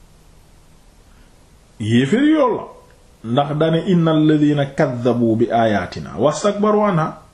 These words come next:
ñooñu laa tufattahu lahum abwaabu samaa'i wa laa yadkhuluuna al janna hatta yalija al jamalu fii sammil xiyaat." Kon mooy ne ñooñu yéeféer yi lay wax. Kon yéeféer yi ñoom du ñu génn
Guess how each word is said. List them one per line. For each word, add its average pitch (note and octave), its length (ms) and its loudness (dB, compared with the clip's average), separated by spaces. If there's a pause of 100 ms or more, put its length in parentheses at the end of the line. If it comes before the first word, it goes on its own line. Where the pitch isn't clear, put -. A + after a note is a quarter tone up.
(120)
ñooñu E3 400 -2
laa E3 240 0
tufattahu D3+ 640 -6
lahum C#3 260 -2
abwaabu C#3 520 -2
samaa'i - 500 -10
wa G#2+ 140 0
laa D3 140 0
yadkhuluuna D#3+ 500 0
al D4 120 -4
janna F4+ 240 0 (220)
hatta D#3 380 -8 (440)
yalija C#3+ 400 0
al A#2+ 120 0
jamalu A2+ 320 -6 (320)
fii F3 360 -6
sammil G#2+ 480 -8
xiyaat." - 340 -14 (1200)
Kon G3+ 160 0 (240)
mooy G3+ 360 0
ne A3+ 140 2
ñooñu A#3 300 2
yéeféer G#3+ 420 0
yi D3 80 0
lay B2 140 0
wax. - 180 -8
Kon C4 160 2
yéeféer C4 420 -2
yi A#3+ 80 2
ñoom A3+ 200 2
du G3+ 100 0
ñu B3 80 2
génn A#3 240 0